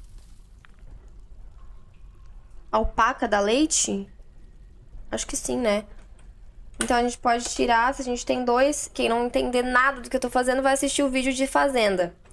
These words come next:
A gente pode dar o comando Milk Animal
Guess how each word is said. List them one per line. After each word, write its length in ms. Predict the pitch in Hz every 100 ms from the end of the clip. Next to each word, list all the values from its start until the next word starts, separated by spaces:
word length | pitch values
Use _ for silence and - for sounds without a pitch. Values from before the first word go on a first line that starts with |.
| - - - - - -
A 100 | 202
gente 220 | 208 208
pode 240 | - 220
dar 100 | 226
o 40 | 226
comando 420 | 233 226 220 220
Milk 340 | 220 220 - -
Animal 760 | - 226 240 233 233 233 226